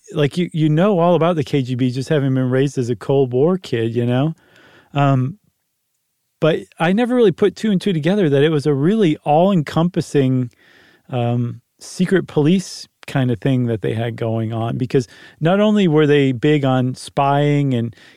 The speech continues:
getting their hands on advanced weapon technology and running disinformation campaigns around the world and trying to destabilize the United States and its,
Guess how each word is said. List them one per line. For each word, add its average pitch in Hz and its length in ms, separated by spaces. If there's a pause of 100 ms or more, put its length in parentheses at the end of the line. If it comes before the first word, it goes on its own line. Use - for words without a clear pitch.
getting 143 300
their 131 100
hands 123 260
on 127 120
advanced 135 440
weapon 180 360
technology 147 680
and 123 160
running 127 260
disinformation 131 760
campaigns 131 560
around 127 220
the 120 100
world 135 400
and 117 100
trying 127 220
to 120 80
destabilize 123 880
the 127 100
United 123 400
States 143 440
and 123 120
its, - 260